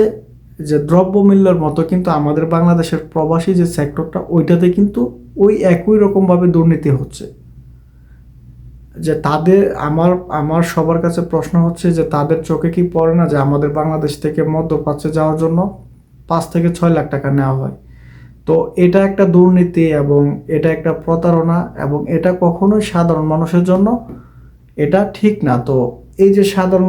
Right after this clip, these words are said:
মানুষের এই সমস্যাটা কিংবা এই ভোগান্তিটা, এটা কি সরকার দেখতেছে না? তো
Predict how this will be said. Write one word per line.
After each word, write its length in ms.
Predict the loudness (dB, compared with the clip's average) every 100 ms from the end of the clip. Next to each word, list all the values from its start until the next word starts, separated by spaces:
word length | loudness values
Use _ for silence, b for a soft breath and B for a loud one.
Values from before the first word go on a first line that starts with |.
| 0
মানুষের 300 | 0 0 0
এই 120 | 0 2
সমস্যাটা 520 | 2 2 0 -2 -2 -2
কিংবা 200 | 0 0
এই 100 | 0
ভোগান্তিটা, 640 | 2 2 2 0 -2 -4 -6 -8 b b b -8
এটা 160 | -2 -2
কি 80 | -2
সরকার 340 | 0 0 2 0
দেখতেছে 360 | -2 -2 -4 -2
না? 120 | -4 -4 -12 -20 _ -20 -20 -20 -20 -20 _ B B B B B B
তো 80 | -12